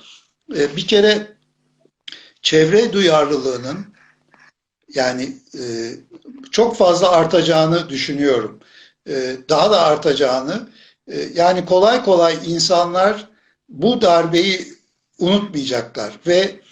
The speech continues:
e, o eski mesela işte bu kitle turizmi mesela işte o açık büfe yemekler, o israf, o şeyler yani israf derken <clears throat> veya işte ya ben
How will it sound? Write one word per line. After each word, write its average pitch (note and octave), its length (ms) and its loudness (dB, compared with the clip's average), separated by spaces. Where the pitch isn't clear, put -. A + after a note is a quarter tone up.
e, C#3 280 -4
o G3+ 200 2
eski F#3+ 280 0
mesela F3 300 0
işte E3+ 240 -2
bu G3+ 120 -6
kitle B3+ 420 0
turizmi D#3 520 0
mesela B2+ 520 -4
işte C3 320 -6
o G3 160 -2
açık - 380 -2
büfe F3+ 280 0
yemekler, D#3+ 680 0
o A#3+ 160 -2
israf, F#3+ 680 0
o G#3 140 4
şeyler F3+ 760 0
yani D3 240 -2
israf F#3+ 460 -2
derken B3 680 0
<clears throat> - 40 -14
veya G3+ 240 4
işte G3+ 220 -2
ya G3 320 2
ben A3+ 400 0